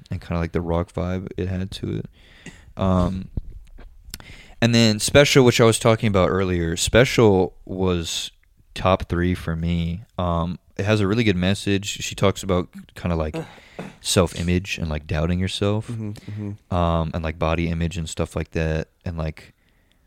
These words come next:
Speaker 1: uh, I can't remember if it was in Special, but there was one lyric that talked about, like, a,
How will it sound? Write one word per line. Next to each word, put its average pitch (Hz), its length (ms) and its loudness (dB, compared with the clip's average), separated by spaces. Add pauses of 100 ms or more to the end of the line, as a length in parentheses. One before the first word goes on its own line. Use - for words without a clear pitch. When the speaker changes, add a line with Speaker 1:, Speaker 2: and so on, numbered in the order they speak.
(960)
Speaker 1:
uh, 95 220 0
I - 80 -8
can't - 200 -10
remember 131 200 0
if - 40 -6
it 117 60 4
was 92 120 2
in 85 100 -6
Special, 80 440 -4
but 87 160 -4
there 107 120 0
was 139 160 -2
one 101 220 -4
lyric 85 240 -4
that 87 140 -8
talked 85 220 -8
about, 82 240 -8
like, 80 180 -14
a, 76 240 -10